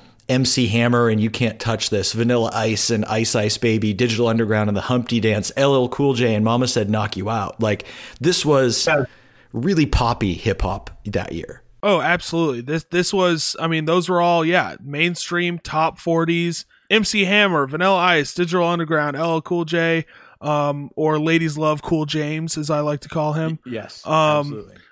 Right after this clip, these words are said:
Speaker 3: Ice Cube and N W A, they had, you know, Ice Cube had America's Most Wanted, um,
Speaker 1: Yep.
Speaker 3: and Kill At Will, which was an, an E P. N W A had Hundred Miles and Running.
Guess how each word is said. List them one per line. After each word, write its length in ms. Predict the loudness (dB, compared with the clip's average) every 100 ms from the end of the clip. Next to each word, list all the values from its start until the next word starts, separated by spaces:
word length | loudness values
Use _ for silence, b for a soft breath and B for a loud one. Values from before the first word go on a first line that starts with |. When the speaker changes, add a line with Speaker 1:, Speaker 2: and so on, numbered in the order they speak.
| _ 2
Speaker 3:
Ice 300 | 4 4 0
Cube 420 | 2 4 4 4
and 120 | 0
N 160 | 0 2
W 400 | 2 2 2 4
A, 480 | 4 2 2 0 -2 -18 _ _ _ _ _ _ -18 -4
they 180 | 0
had, 280 | 2 2 2
you 60 | 2
know, 80 | 2
Ice 220 | 2 2
Cube 200 | 0 0
had 140 | 2 0
America's 440 | 0 0 0 -4
Most 220 | -6 -8
Wanted, 640 | -2 2 4 6 4 2 -4 b b b
um, 580 | -2 0 2 0 -4 -10 _ -8
Speaker 1:
Yep. 80 |
Speaker 3:
and 140 | -8 -6
Kill 240 | 0 2
At 80 | 2
Will, 240 | 2 2 2
which 180 | -2
was 140 | -6 -8
an, 140 | -8
an 420 | -8 -8 -8 -8 -8
E 180 | -6
P. 460 | -6 -2 0 0 0
N 120 | -2 0
W 300 | 0 0 0
A 160 | 0
had 300 | 0 -2 -2
Hundred 240 | -2 -4 -2
Miles 300 | -2 -2 -4
and 120 | -4
Running. 440 | -2 0 0 -2